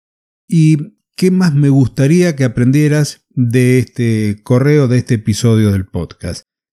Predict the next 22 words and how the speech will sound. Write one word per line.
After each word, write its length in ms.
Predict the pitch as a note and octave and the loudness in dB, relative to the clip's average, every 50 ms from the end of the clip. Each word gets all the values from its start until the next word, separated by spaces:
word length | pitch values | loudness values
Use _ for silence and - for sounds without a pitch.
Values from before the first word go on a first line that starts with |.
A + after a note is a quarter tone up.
| _ _ | _ _
Es 160 | _ E3+ C#3 - | _ -2 -2 0
que 160 | - F#3 F#3+ | 0 0 0
esta 320 | F#3+ - - F3+ D#3 - | 0 0 -2 -6 -6 -4
práctica, 720 | - F3+ F#3 D#3 B2 - - C3 B2 - C#3 C#3 C#3 - - _ _ _ _ _ | -2 0 0 0 -2 -2 -4 -4 -2 0 0 -2 -2 -4 -6 _ _ _ _ _
además 680 | - A#2+ A#2 A2+ A#2 A#2+ C3 D#3 F#3+ G3 E3+ - - - _ _ _ _ _ | -2 0 0 2 2 2 2 2 2 2 0 -2 -4 -12 _ _ _ _ _
de 340 | C3 B2+ B2 A2+ A2+ A#2+ | 0 0 2 2 2 2
ir 280 | A#2+ A#2+ B2 C3 C3 C3+ | 2 4 4 4 4 2
alimentando 680 | C3 B2+ A#2+ A#2 A2 G#2+ G#2+ G#2 D3 D#3+ E3+ D#3+ C#3+ | 2 2 2 0 0 -2 -2 -2 0 0 0 2 2
las 160 | A#2+ A2+ A2 | 0 0 0
napas 380 | A#2 C3+ C#3 C3 - B2+ A#2+ - | 0 0 0 0 -2 -2 -2 -2
subterráneas 680 | - A#2+ G#2 - A2+ G#2+ A2+ B2+ C3+ C3+ C3+ B2+ G2+ | -2 -6 -6 -4 -4 -2 0 0 0 2 0 0 0
de 160 | A2 A#2+ B2 | 0 0 2
agua, 380 | C3+ C#3+ C#3+ C3+ C3 C#3 C#3 D3 - _ _ _ _ _ _ _ _ _ | 2 2 2 0 0 0 -2 -2 -4 _ _ _ _ _ _ _ _ _
va 320 | - C3+ C3+ E3 F3+ F3 F3 | -6 -2 0 2 2 2 2
a 80 | E3 | 2
evitar 420 | D#3 C#3+ C3+ C3+ B2+ - D3+ D#3 D3+ | 2 2 2 0 0 0 -2 0 0
la 160 | D3+ C#3+ C#3 | 2 2 2
erosión 640 | C3 B2 A#2+ A2+ - - D#3 D#3 D3+ D3+ E3 E3 - | 2 2 0 -2 -2 -2 0 0 0 0 -2 -4 -8
frente 760 | - - - - D3 D#3+ E3+ E3 E3 D3 - E3+ F3 - - _ _ _ | -12 -10 -6 -2 0 0 0 0 -2 -2 -2 -4 -4 -4 -8 _ _ _
a 160 | - A2 A2+ | -4 0 0
una 260 | A#2 A#2 A#2 A2 G#2+ | 2 2 2 0 0
lluvia. 440 | G2+ F#2 F#2 F2 E2 E2+ E2 E2 E2 | -2 -4 -4 -6 -6 -6 -8 -8 -8